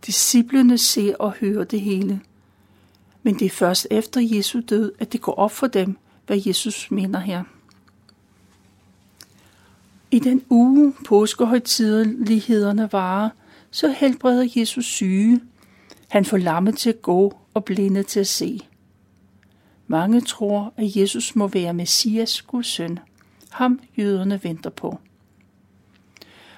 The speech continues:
Og Jesus taler gennem de under og mirakler, der sker,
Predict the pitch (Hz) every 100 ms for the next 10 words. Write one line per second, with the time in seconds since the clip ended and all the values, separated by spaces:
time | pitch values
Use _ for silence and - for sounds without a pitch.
0 | - 262 254 262 277 277 - 233 214 226
1 | 226 214 220 226 240 240 220 220 202 220
2 | 226 - 233 226 226 185 185 - 208 208
3 | - - 202